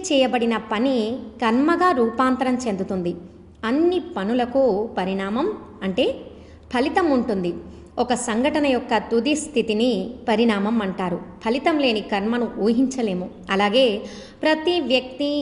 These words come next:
అనుక్షణము కర్మలు చేస్తూనే ఉంటాడు. ఈ కారణంగా ఫలితాన్ని పొందుతూనే ఉంటాడు. దీనికి తార్కాణంగా ఒక గీతా శ్లోకాన్ని చెప్పుకోవచ్చు.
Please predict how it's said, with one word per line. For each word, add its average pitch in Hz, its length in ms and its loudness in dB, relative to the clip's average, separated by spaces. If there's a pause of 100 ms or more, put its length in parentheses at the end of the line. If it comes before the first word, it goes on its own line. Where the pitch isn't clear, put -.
(200)
అనుక్షణము 240 760 0 (400)
కర్మలు 214 420 0
చేస్తూనే 214 680 -2
ఉంటాడు. 185 400 -2 (300)
ఈ 294 140 0
కారణంగా 285 520 2 (380)
ఫలితాన్ని 269 540 2
పొందుతూనే 254 540 0
ఉంటాడు. 190 420 0 (280)
దీనికి 226 340 2
తార్కాణంగా 226 680 0 (360)
ఒక 214 160 0 (120)
గీతా 226 380 0
శ్లోకాన్ని 226 560 0
చెప్పుకోవచ్చు. 180 760 -4